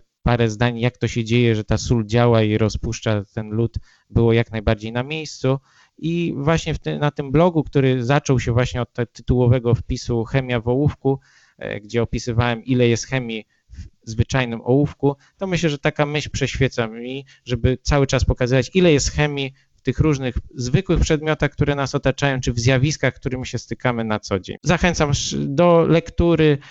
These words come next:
Można to znaleźć, y, poprzez, y, wyszukiwarkę albo przez, y, profil tego bloga na Facebooku.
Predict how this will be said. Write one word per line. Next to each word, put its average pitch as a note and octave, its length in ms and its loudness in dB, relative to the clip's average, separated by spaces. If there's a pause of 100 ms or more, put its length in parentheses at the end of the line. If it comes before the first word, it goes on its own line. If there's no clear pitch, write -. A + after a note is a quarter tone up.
(160)
Można C3+ 640 2
to A#2 440 -2
znaleźć, A#2 760 -6
y, A2 400 0
poprzez, C3+ 580 -2
y, A2+ 640 0 (100)
wyszukiwarkę D3+ 1000 0
albo C3 400 2
przez, - 460 -4
y, A2 580 -2
profil A2 580 -2
tego G2+ 520 -4
bloga G#2+ 340 2
na F#2+ 160 -2
Facebooku. F#2 600 -4